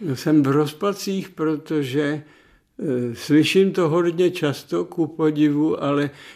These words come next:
kdyby mě viděli ráno, když se hrabu z postele, tak by mě to neříkali a, eh, pak mi to ve dne nechtí věřit. No,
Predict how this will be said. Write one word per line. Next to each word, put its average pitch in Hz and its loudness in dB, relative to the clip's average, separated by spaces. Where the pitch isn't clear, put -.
kdyby 139 2
mě 160 4
viděli 156 4
ráno, 151 -2
když 117 -4
se 151 -2
hrabu 143 -2
z - -8
postele, 175 -2
tak 135 -4
by 151 0
mě 175 2
to 180 0
neříkali 139 0
a, 135 -8
eh, 147 -2
pak 143 -6
mi 156 2
to 156 0
ve 151 2
dne 156 2
nechtí 156 0
věřit. 135 0
No, 127 -2